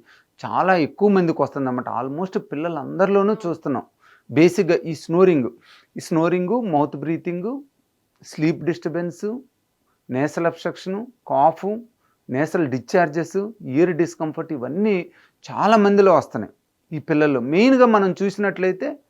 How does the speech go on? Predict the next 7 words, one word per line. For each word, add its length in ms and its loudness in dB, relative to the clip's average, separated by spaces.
పిల్లల్లో 340 4
దీనికి 320 -2
రావడానికి 480 -2
కారణం 380 -4
పొల్యూషన్, 520 -2
వైరల్ 420 -2
ఇన్ఫెక్షన్. 480 -6